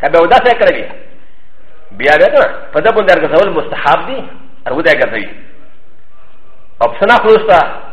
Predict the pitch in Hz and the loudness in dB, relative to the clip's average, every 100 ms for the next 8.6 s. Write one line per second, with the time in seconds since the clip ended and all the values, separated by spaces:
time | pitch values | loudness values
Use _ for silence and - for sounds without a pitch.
0 | - 156 180 160 156 185 185 175 208 202 | -6 -2 0 2 4 4 4 2 2 2
1 | 214 214 196 160 170 180 175 175 175 196 | 0 0 -4 2 4 6 4 2 2 4
2 | 190 180 165 156 147 175 196 175 147 160 | 4 2 0 0 0 0 2 0 2 2
3 | 170 147 269 269 - - - - - - | 2 2 2 0 -2 -8 -10 -10 -10 -10
4 | - - - 131 170 214 202 180 160 165 | -10 -6 -4 0 4 4 4 2 2 0
5 | - 233 226 175 - - - - - - | 2 2 2 -4 -6 -8 -10 -10 -10 -10
6 | - - - - - 127 147 147 143 131 | -10 -10 -10 -10 -2 4 6 8 6 4
7 | - - - - 151 147 151 165 160 226 | 0 -6 -10 -6 -2 0 2 4 6 4
8 | 220 220 208 185 175 277 | 4 2 4 4 4 2